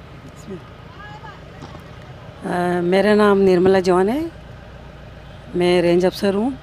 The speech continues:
अभी आगर में पदस्थ हूँ। और मैं भी फॉरेस्ट गार्ड से ही मेरा, अ, promotion हुआ था।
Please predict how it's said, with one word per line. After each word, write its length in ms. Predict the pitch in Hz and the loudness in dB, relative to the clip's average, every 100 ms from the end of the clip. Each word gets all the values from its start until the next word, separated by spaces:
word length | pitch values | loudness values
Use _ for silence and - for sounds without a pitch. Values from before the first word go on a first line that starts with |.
| - - - - - | -18 -20 -20 -18 -6
अभी 220 | 175 175 | 0 2
आगर 280 | 175 165 175 | 2 2 2
में 120 | 190 | 2
पदस्थ 420 | - 160 180 - | 2 2 2 2
हूँ। 160 | 220 294 - - - - - - - - - - - - - - - | -4 -4 -10 -20 -20 -20 -18 -16 -16 -16 -16 -16 -16 -18 -18 -18 -10
और 180 | 185 185 | -2 0
मैं 220 | 185 202 | 2 2
भी 220 | 214 240 240 | 2 0 0
फॉरेस्ट 400 | 220 190 196 202 | 2 2 2 2
गार्ड 240 | 220 220 - - - - - - - - - - - - - - | 2 2 -4 -18 -18 -20 -20 -20 -20 -20 -20 -20 -20 -20 -20 -20
से 160 | - 208 | -4 0
ही 200 | 214 226 | 2 4
मेरा, 240 | 202 196 | 4 2
अ, 40 | 190 - - 170 156 160 160 170 - - - - - | 0 -4 -12 -8 -6 -6 -8 -10 -16 -20 -20 -14 -8
promotion 320 | 156 165 180 | -6 -4 -6
हुआ 220 | 156 156 | -6 -8
था। 260 | - 196 | -8 -14